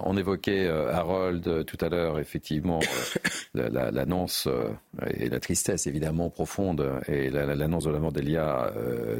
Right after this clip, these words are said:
Toledano. Vous avez, euh, rencontré, euh, son frère, euh, hier, hasard du, du calendrier, que, que vous disait-il notamment sur ce manque de, on l'évoquait, hein, avec, euh, avec Pierre Lelouch, avec, euh, Gabriel Cluzel, avec, euh, Michael Sadoun, avec, euh, Naïm Fadel, ce, ce manque de, de mobilisation, de,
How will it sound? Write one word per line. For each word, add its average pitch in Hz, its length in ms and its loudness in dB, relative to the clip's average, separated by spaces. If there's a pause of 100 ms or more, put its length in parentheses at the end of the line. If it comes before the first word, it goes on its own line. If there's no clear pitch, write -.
Toledano. 80 800 2 (380)
Vous 101 160 2
avez, 107 280 2
euh, 87 120 2
rencontré, 95 680 0
euh, 71 320 0
son 82 180 0
frère, 87 480 0
euh, 71 140 0 (260)
hier, 87 500 2
hasard 82 360 -2
du, 80 200 0
du 80 140 -6
calendrier, 87 640 2
que, 87 320 0
que 90 140 -2
vous 85 160 0
disait-il 92 500 0
notamment 90 500 2
sur 85 440 0 (340)
ce - 160 2
manque 120 340 2
de, 95 300 2 (720)
on 95 60 4
l'évoquait, 107 460 4
hein, 101 180 4
avec, 85 260 2
euh, 82 140 2
avec 82 180 2
Pierre 90 160 2
Lelouch, 95 400 2
avec, 78 300 0
euh, 80 220 2
Gabriel 85 320 2
Cluzel, 87 480 2
avec, 78 260 0
euh, 80 60 0
Michael 78 260 0
Sadoun, 82 360 0
avec, 76 220 0
euh, 80 220 2
Naïm 82 380 0
Fadel, 92 340 2
ce, 85 240 -2
ce - 160 -4
manque 87 220 0
de, 87 140 0
de 87 180 -2
mobilisation, 90 800 0
de, 82 200 0